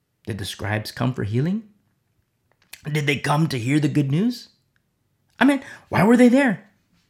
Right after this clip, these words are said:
Why were they there? Supposedly, these were the so-called experts in Torah. Remember, they were scribes with knowledge of the text, knowledge of the teachings of Moses.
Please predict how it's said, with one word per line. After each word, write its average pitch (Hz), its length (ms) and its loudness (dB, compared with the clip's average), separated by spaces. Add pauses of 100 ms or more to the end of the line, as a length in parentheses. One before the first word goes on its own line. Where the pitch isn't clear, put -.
(540)
Why 262 140 6
were 359 120 6
they 349 120 6
there? 349 320 2 (1600)
Supposedly, 294 800 6
these 214 240 0
were 202 120 4
the 175 120 2
so-called 180 560 0 (100)
experts - 760 -6
in 120 160 0
Torah. 117 380 -2
Remember, 151 240 0
they 117 140 0
were 277 120 -2
scribes - 600 -6 (880)
with 156 220 2 (200)
knowledge 170 840 0
of 156 200 0
the 143 100 -4
text, - 600 -4 (220)
knowledge 180 840 4
of 151 160 -2
the 143 80 0
teachings 147 520 -2
of 123 200 -4
Moses. 127 720 2